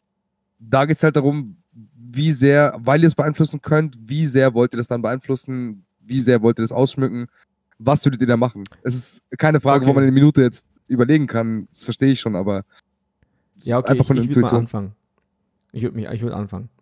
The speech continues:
Speaker 2: Also, ich, äh, eine Stunde habe ich Zeit. Ich würd's mir auf jeden Fall konstruieren. Ich würd keine Erinnerung nehmen. Ich würd's mir konstruieren, und zwar eine Stunde. So, ich, ich würd, äh, die ersten fünfzehn Minuten würde ich,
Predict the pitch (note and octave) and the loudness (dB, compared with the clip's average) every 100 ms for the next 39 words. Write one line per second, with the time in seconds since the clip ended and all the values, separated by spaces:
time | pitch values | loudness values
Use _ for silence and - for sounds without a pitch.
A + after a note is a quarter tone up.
0 | - _ - - _ - A2+ A#2 B2 B2 | -20 _ -20 -20 _ -2 0 4 4 4
1 | B2 B2 - _ _ - D3 - - - | 4 2 -4 _ _ -2 -2 -2 -8 -2
2 | C#3 C3+ C3+ C3+ C3+ - - _ - G#2 | 2 2 0 0 -2 -6 -14 _ -20 -8
3 | - C3+ D3+ D3 C3+ B2+ - A2 G2 - | 0 0 2 0 2 0 0 -4 -4 0
4 | B2+ C#3 A2+ C#3+ B2+ B2 A#2 A2+ A2+ G#2 | 0 2 2 2 2 0 0 -2 -2 -2
5 | A2 - A2 A2 A2+ G#2+ G2+ F#2+ F#2+ F#2 | -4 0 0 0 -2 -2 -4 -4 -6 -8
6 | _ _ _ _ _ _ _ _ _ _ | _ _ _ _ _ _ _ _ _ _
7 | _ - G#2+ A#2+ - A#2+ A#2+ A2+ - A2 | _ -2 2 2 4 2 2 0 -2 0
8 | A2 B2+ D3+ F3 - _ _ _ _ A#2 | 2 4 2 0 -8 _ _ _ _ -6
9 | A#2+ A#2 A#2 C3 C#3 - - A#2+ A#2+ - | -4 0 0 2 0 -2 0 2 2 0
10 | A2+ G2+ A2 A#2 - G2+ - - - - | 0 0 -4 -8 -8 -6 -6 -8 -10 -10
11 | A2 B2+ C#3 - - A#2+ A2+ A#2 - A#2 | 0 0 0 -4 -4 -4 -2 0 0 0
12 | D3+ - D#3+ D#3 D#3 - D3 E3 - C#3 | 0 -4 -6 -6 -6 0 0 0 -2 0
13 | C3 C#3 - C#3+ B2+ C3 B2+ C3 - | 2 2 2 0 2 2 2 -2 -8